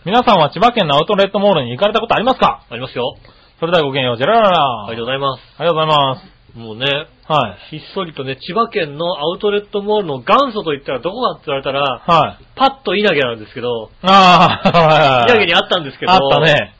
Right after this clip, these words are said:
Speaker 2: ね。
Speaker 1: はい。
Speaker 2: あの、ナイキの靴を初めてなんかね、買ったのがパッと稲毛です。
Speaker 1: あー、ね。
Speaker 2: ね。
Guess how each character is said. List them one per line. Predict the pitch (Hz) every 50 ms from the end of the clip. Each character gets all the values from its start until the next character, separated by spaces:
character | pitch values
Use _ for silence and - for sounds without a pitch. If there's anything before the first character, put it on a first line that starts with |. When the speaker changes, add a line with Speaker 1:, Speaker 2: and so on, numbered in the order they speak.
| _ _ -
Speaker 2:
ね。 | 147 165 202 196
Speaker 1:
は | 196 196 143 139 131 110 95 90 - -
い。 | -
Speaker 2:
あ | 165 160 160
の、 | 151 151
ナ | 147 196 220 226
イ | 226 220
キ | 226
の | 233 220
靴 | 208 - - - 233
を | 202
初 | - 156 156 170 214
め | 208 180
て | 156 165
な | 143 151 143
ん | 131
か | 143 131
ね、 | 131 131
買 | - - 135
っ | -
た | - 156
の | 139 123 117
が | -
パ | - 143
ッ | -
と | - 135
稲 | 127 120
毛 | 117 113
で | 107
す。 | 170
Speaker 1:
あ | 180 170 160 156 151 147 147 139 135 131 127 120 117 113 127
ー、 |
ね。 | 156
Speaker 2:
ね。 | 160 180 175 165 151 143